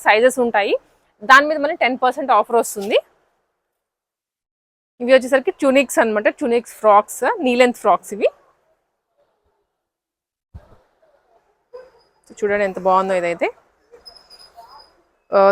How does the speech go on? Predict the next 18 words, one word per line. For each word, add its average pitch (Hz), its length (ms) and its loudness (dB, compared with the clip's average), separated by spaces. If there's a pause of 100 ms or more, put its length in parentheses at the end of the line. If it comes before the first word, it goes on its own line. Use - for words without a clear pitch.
so 220 80 -4 (140)
వర్క్ 240 280 6
అయితే 349 240 6
మాత్రం 254 220 4 (100)
భలే 190 240 6
ఇచ్చారు, 196 260 -8 (340)
రియల్ 262 240 4
మిర్రర్స్ 233 300 0
తోటి 226 280 2
and 226 160 0
థ్రెడ్ 190 200 2
వర్క్ 226 220 2
ఇచ్చారు. 190 320 -2 (440)
And 220 180 2
also 214 300 6 (180)
బ్యాక్‌గ్రౌండ్‌లో 214 520 4
వీవింగ్ 226 360 -2
కంటిన్యూ 208 340 -2